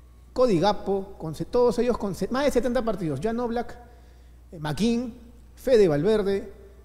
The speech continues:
y poquito menos de setenta tenemos a Virgil van Dijk, que hay que recordar, estuvo un par de tempo-, eh, de partidos lesionado, Ilkay Gundogan de igual manera, pero no bajan de setenta a sesenta y nueve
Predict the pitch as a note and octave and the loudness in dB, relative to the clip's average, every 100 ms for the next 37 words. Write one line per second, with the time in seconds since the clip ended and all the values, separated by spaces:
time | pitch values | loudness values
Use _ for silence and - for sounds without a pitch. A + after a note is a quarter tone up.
0 | - G#3+ A#3 - - A#3 A#3 A3+ A3+ A#3 | -12 -10 -8 -10 -10 -8 -4 -2 0 0
1 | A3+ G3 F#3 F#3+ B3 A3 G3+ F#3 G3 F#3+ | 0 0 -2 0 -2 -2 -2 -2 -2 -2
2 | D#3 C#3+ G#3+ G3 G3 D3+ D#3 B3 - - | -2 -2 -2 -4 -4 -4 -4 -6 -8 -14
3 | C#3+ C#3 - - - - C#3+ D#3+ C3+ D#3 | -14 -14 -20 -20 -20 -14 -8 -6 -6 -6
4 | D3+ - D3+ D3+ D3+ D3 C#3+ C3+ - - | -8 -8 -8 -6 -6 -4 -6 -8 -16 -16
5 | - D3 D3 D3 D3+ C#3+ C#3 D#3 D3+ D#3 | -10 -8 -4 -2 -2 0 -2 -4 -4 -4
6 | D#3 G3 F3+ - F3 A#3 F3 F3 G#3+ G#3 | -2 0 0 0 -2 0 -2 0 0 -2
7 | - C4 G#3+ F3 D3 A#3+ F3+ E3 F3+ D3 | -2 -4 -2 -2 -2 -2 -2 -2 -2 -2
8 | F#3 E3 E3 F#3+ F#3 G3 - - - - | -2 -2 -2 0 0 0 -8 -20 -8 -2
9 | E3 D#3+ - - - - A#3 C#4 D4 C#4+ | 2 2 0 -10 -16 -6 0 2 2 2
10 | C#4 - E3+ D#3+ F3 A#3+ B3+ A3+ G3 F3 | -4 -4 -4 -2 -2 -2 -2 -4 -4 -4
11 | D3 D3 G#3 F#3+ D#3+ | -4 -4 -2 -2 -2